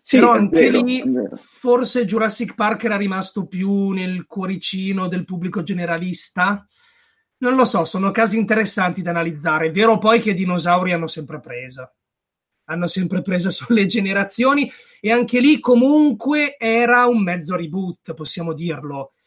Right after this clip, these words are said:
Speaker 2: Per quanto dicessero: "No, no, è in continuità con la saga precedente", non prendiamoci in giro, cioè, non tornava un cavolo. Anzi, io mi ero abbastanza infuriato per questo. Era un reboot con Chris Pratt, attore di grido, reduce dai Guardiani della Galassia,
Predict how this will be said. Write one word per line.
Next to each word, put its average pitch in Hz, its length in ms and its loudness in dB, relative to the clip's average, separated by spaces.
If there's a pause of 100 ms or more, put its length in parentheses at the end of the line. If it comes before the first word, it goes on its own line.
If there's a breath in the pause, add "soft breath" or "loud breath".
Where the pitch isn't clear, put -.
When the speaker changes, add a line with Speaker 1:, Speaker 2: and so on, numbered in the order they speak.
(160)
Speaker 2:
Per 196 220 0
quanto 220 460 4
dicessero: 208 640 4
"No, 208 160 4
no, 208 500 6 (220 loud breath)
è - 80 -10
in 196 100 -2
continuità 208 600 0
con 214 120 0
la 202 60 2
saga 196 300 -2
precedente", 185 880 -2
non 151 180 -10
prendiamoci 156 480 -10
in 135 60 -16
giro, 147 300 -6
cioè, 156 140 -12
non 160 140 -8
tornava 165 360 -4
un 160 100 -2
cavolo. 135 560 -4
Anzi, 156 320 -2
io 165 80 0
mi 175 80 2
ero 156 100 2
abbastanza 160 460 -4
infuriato 156 600 -2
per 139 140 -12
questo. 139 500 -8 (380 loud breath)
Era 190 200 2
un 185 80 4
reboot 170 720 2 (200 soft breath)
con 202 300 4
Chris 196 280 0
Pratt, 220 440 2
attore 202 340 0
di 175 120 -2
grido, 214 440 4
reduce 202 340 0
dai 196 120 0
Guardiani 196 320 -2
della 190 160 -2
Galassia, 214 840 2